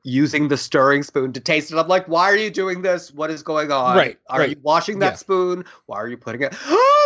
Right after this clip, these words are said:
Speaker 1: No, you're putting it back in. What is
Speaker 2: Yeah,
Speaker 1: wrong with
Speaker 2: yeah.
Speaker 1: you? <laughs>
Speaker 2: When, when I am cooking at home for just myself.
Speaker 1: Yes.
Speaker 2: Very different from when I'm cooking at home for
Speaker 1: The
Speaker 2: the
Speaker 1: fam-
Speaker 2: entire family,
Speaker 1: Mm-hmm.
Speaker 2: right? But,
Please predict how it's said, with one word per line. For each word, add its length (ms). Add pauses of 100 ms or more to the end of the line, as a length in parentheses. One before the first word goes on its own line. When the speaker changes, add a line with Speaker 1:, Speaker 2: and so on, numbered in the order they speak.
(140)
Speaker 1:
No, 320
you're 160
putting 240
it 100
back 240
in. 220
What 120
is 100
Speaker 2:
Yeah, 60
Speaker 1:
wrong 240
with 160
Speaker 2:
yeah. 140
Speaker 1:
you? 720 (120)
<laughs> 180
Speaker 2:
When, 280 (200)
when 180
I 120
am 180
cooking 320
at 80
home 260
for 300
just 560
myself. 840 (200)
Speaker 1:
Yes. 340 (500)
Speaker 2:
Very 600
different 420
from 220
when 140
I'm 120
cooking 320
at 100
home 320
for 680 (480)
Speaker 1:
The 60
Speaker 2:
the 40
Speaker 1:
fam- 80
Speaker 2:
entire 220
family, 440 (400)
Speaker 1:
Mm-hmm. 80
Speaker 2:
right? 240 (400)
But, 420